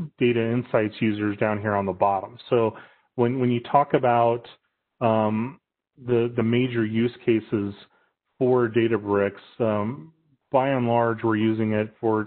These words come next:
for data science and for analytics. And, and because of the, the real-time nature of Qlik Replicate and because of the, the open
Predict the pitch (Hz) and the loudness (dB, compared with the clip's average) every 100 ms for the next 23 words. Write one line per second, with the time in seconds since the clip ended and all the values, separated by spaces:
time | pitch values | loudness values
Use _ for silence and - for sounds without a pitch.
0 | - 107 104 110 113 - 113 107 107 107 | -4 -4 0 0 -2 -2 -2 0 -2 -6
1 | _ _ _ _ - 117 110 113 104 104 | _ _ _ _ -4 -2 0 -2 -2 -2
2 | 98 95 104 101 113 - - - _ _ | 0 0 0 0 -4 -12 -20 -20 _ _
3 | - 120 117 123 160 123 117 117 143 123 | -2 0 0 0 0 0 2 -2 -4 -4
4 | 117 - - 160 160 156 123 123 117 117 | -6 0 2 2 2 0 0 2 2 0
5 | 127 113 117 123 117 127 113 110 110 - | -2 0 2 0 0 0 0 -2 -2 -2
6 | 110 101 - 117 - 110 104 117 101 117 | -2 -4 -4 -6 -2 -2 0 -4 -2 -2
7 | 104 113 - _ _ _ - 110 104 - | -2 -2 -8 _ _ _ -4 -2 -2 -2
8 | 127 131 131 123 117 110 113 113 110 107 | 2 2 0 0 0 0 -2 0 2 2
9 | 117 139 123 110 110 110 110 | -2 -4 -2 0 0 0 -4